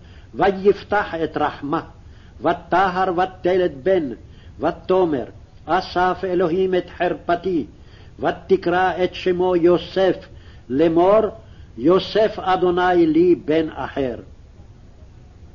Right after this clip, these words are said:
ויהי כאשר ילדה רחל את יוסף, ויאמר יעקב אל לבן, שלחני ואלך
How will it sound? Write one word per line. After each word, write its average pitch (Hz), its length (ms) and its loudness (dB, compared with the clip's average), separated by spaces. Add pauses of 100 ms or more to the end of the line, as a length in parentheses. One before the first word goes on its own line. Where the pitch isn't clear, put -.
(800)
ויהי 208 460 2
כאשר 196 580 0
ילדה 180 540 2
רחל 175 440 -2
את 160 140 -6
יוסף, 175 400 -2 (840)
ויאמר 208 540 2
יעקב 190 640 0
אל 147 240 0
לבן, 143 360 -4 (1040)
שלחני 214 840 0
ואלך 156 500 -2